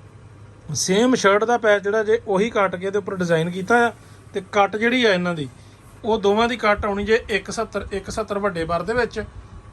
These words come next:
ਤੇ ਇਹ ਤੁਹਾਨੂੰ ਮਿਲ ਜੂਗਾ ਜੇ ਆਨਲਾਈਨ ਤੇ ਆਫਲਾਈਨ ਦੋਵੇਂ ਤਰੀਕਿਆਂ ਦੇ ਨਾਲ। ਨੈਕਸਟ ਪ੍ਰਿੰਟ ਚੈੱਕ ਕਰਿਓ ਜੀ, ਇਹ ਵੀ ਬੜਾ ਹੀ ਸ਼ਾਨਦਾਰ ਪ੍ਰਿੰਟ ਜੇ, ਚੈੱਕ ਕਰ ਸਕਦੇ ਜੇ ਤੁਸੀਂ, ਬਹੁਤ ਸੋਹਣਾ। ਇਹਦੇ ਨਾਲ ਵਾਈਟ ਬਾਟਮ ਆਉਣੀ ਜੇ।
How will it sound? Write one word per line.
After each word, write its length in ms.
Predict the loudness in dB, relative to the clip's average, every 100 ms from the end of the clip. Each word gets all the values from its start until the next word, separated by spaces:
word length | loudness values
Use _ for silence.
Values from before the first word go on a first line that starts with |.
| -12 -4
ਤੇ 160 | -4 0
ਇਹ 160 | 2 2
ਤੁਹਾਨੂੰ 240 | 2 0
ਮਿਲ 180 | 0 -2
ਜੂਗਾ 220 | -2 -2
ਜੇ 140 | -2 -4 -2
ਆਨਲਾਈਨ 380 | 0 0 0
ਤੇ 140 | -2 -2
ਆਫਲਾਈਨ 380 | 0 0 -2 -2
ਦੋਵੇਂ 200 | -4 -6
ਤਰੀਕਿਆਂ 340 | -6 -8 -8 -8
ਦੇ 100 | -10
ਨਾਲ। 140 | -14 -20 -20 -20 -20 -20 -20 -20 -20 -20 -16 -16 -14 -18 -20 -20 -20 -12
ਨੈਕਸਟ 320 | -2 -2 -2
ਪ੍ਰਿੰਟ 280 | -2 0 0
ਚੈੱਕ 260 | 0 0 0
ਕਰਿਓ 260 | 2 2
ਜੀ, 180 | 0 -2
ਇਹ 100 | -2
ਵੀ 100 | -2
ਬੜਾ 300 | -2 0 2
ਹੀ 40 | 2
ਸ਼ਾਨਦਾਰ 440 | 2 0 2 0
ਪ੍ਰਿੰਟ 260 | 0 -2 0
ਜੇ, 180 | 0 2
ਚੈੱਕ 220 | -2 -2
ਕਰ 120 | -4
ਸਕਦੇ 280 | -2 -2 -4
ਜੇ 100 | -4
ਤੁਸੀਂ, 220 | -6 -6
ਬਹੁਤ 380 | -6 -4 -2 -2
ਸੋਹਣਾ। 360 | -4 -4 -6 -8 -18 -20 -6
ਇਹਦੇ 140 | 0 4
ਨਾਲ 160 | 4
ਵਾਈਟ 320 | 6 4 4 4
ਬਾਟਮ 340 | 4 4 2
ਆਉਣੀ 200 | 0 2
ਜੇ। 180 | 2